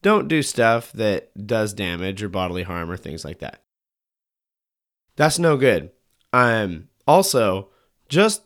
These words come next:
be aware that when you begin doing a prank, you are probably entering into a ongoing social contract wherein you will receive a prank in return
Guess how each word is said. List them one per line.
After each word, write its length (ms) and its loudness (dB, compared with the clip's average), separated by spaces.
be 180 4
aware 460 4
that 260 2
when 220 -2
you 340 2
begin 640 0
doing 300 0
a 60 -4
prank, 580 -4
you 380 -2
are 160 0
probably 640 0
entering 460 -2
into 640 -2
a 560 -2
ongoing 760 2
social 480 -2
contract 680 -4
wherein 480 -4
you 320 0
will 160 2
receive 760 -2
a 80 -4
prank 600 -6
in 180 -2
return 580 -4